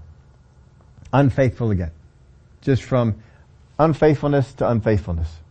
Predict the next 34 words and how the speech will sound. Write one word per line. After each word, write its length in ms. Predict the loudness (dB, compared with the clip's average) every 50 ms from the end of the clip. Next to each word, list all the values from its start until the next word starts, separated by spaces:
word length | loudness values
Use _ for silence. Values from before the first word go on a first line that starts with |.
| -20 -20 _ _ _ _
Barely 320 | 2 4 4 4 4 4 2
ever 300 | 2 2 2 0 0 0
any, 300 | -2 -2 -2 -2 -2 -4 -8 _
any 200 | -2 0 0 0
faithfulness. 500 | 0 0 -2 -2 -2 -2 -4 -6 -4 -4
And 80 | -2 0
all 140 | 0 0 -2
through 260 | -2 0 0 2 2
this, 380 | 2 2 2 2 0 -4 -12 -20 -20 -20 -20 -20 -20 -6
through 140 | 0 2 4
other 180 | 4 4 4 2
things, 300 | 0 0 -2 -2 -4 0 0
other 220 | 2 2 4 2
things 200 | 2 2 2 2
we 100 | 0 0
saw 260 | 0 0 2 2 2
him 220 | 2 2 0 0 0
talk 240 | 0 0 2 2
about, 320 | 2 2 2 2 0 -2 -10 -20 -20 -20 -20 -20 -20 -20 -20 -20 -20 -8 2
they 200 | 6 6 6 6
did 160 | 6 4 2
not 180 | 2 2 4 4
honor 240 | 4 4 4 2
his 160 | 2 2 2 2
Sabbaths. 500 | 2 2 2 2 0 -4 -6 -10 -18 -20 -20 -20 -20 -20 -20 -20 -20 _ -16 -2
They 160 | 2 2 4 4
were 120 | 4 4
unfaithful 760 | 2 2 0 2 2 2 2 2 2 0 0 0 0 -6 -14 -20 -20 -20 -20 -20 -20 -20 -20 -20 -20 _ -20 -20 -20 -20 -20 -20 -20 -20 -20 -8 2
in 180 | 4 4 6 6
the 120 | 6 6
idea 320 | 6 6 6 6 6 6 6
of 220 | 4 2 -4 -4
trusting 380 | 0 0 0 0 0 -2 -2 0
God 320 | 2 2 2 0 -2 -6